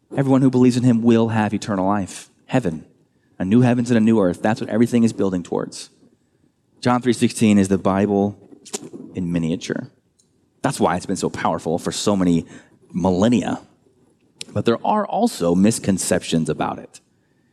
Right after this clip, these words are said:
This verse, when it's so popular, it's easy to get misconceived or misperceived. That happens to all popular sayings, right? What's the, what's the saying subpar mean? If your boss says your work was subpar,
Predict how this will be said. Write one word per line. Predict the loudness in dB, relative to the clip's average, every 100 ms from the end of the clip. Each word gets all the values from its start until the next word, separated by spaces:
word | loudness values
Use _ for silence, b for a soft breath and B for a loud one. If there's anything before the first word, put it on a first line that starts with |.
| b b _ _ _ _ _ 0
This | 0
verse, | 2 2 2 0
when | -4
it's | -2
so | -2
popular, | -2 -4 0 2 2 2 2 0 -4 B B B B
it's | -14 -6
easy | 4 6 6
to | 4
get | 0 4
misconceived | 2 2 -2 -4 -2 2 6 6 6 2
or | 2
misperceived. | 2 2 0 -6 -4 -4 -2 0 4 4 4 0 -4 -10 -16 B B 2
That |
happens | 2 4 0
to | 2
all | 0
popular | 0 -4 0 -2
sayings, | 0 0 0 0
right? | 0 0
What's | -2
the, | 0 -4 B -2
what's | 2
the | 2
saying | 2 0
subpar | -4 0 0 0 -2 0 0 0
mean? | -2 -2 -4 -10 _ B B B
If | 2
your | 2
boss | 2 0 0
says | 0 2
your | 2
work | 2 0 -2
was |
subpar, | -4 0 0 -2 -4 -2 -2 -6 -8